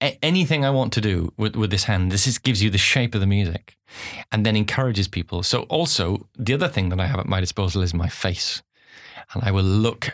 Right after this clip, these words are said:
at musicians and, and get them to do what I need them to do, 'cause I can't speak to anybody. Once I've walked out on a stage, the applause is done, I've taken a bow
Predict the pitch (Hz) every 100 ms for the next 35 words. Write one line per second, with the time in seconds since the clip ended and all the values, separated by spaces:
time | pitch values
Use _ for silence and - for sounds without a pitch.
0 | - 104 113 92 90 - 92 90 90 -
1 | 87 95 95 - 95 95 98 95 - 95
2 | 92 98 90 87 101 98 - _ _ _
3 | - - _ - 113 104 202 - - -
4 | - 101 90 92 95 120 139 131 131 139
5 | 139 131 - 117 120 - - - - -
6 | - 104 143 147 98 90 104 98 - 92
7 | 151 139 95 85 82